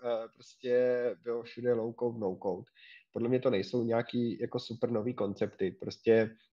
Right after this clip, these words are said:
eh, eh, pro některé věci se hodí, když jsou předpřipravený Lego kostičky, já je jenom spojím dohromady a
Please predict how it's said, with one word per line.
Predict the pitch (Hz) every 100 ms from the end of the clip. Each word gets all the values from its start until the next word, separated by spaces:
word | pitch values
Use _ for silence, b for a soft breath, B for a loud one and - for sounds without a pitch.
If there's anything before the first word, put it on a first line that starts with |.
| _ _ _ _ _ _
eh, | 95 107 107 104 104 104 104 B B B _ _ _ _ _ -
eh, | 101 92 - - _ _ -
pro | 120
některé | 123 123 135 123
věci | 101 - 120 127 -
se | - 107
hodí, | 107 101 110 113 113
když | 107 110 -
jsou | 113
předpřipravený | - 110 - 120 120 113 113 113 110
Lego | 101 110
kostičky, | 107 110 - 107 - 120
já | 104 107
je |
jenom | 110 110
spojím | 110 - 107 107
dohromady | 104 107 107 110 98 104 104 101
a | 107 104 104 104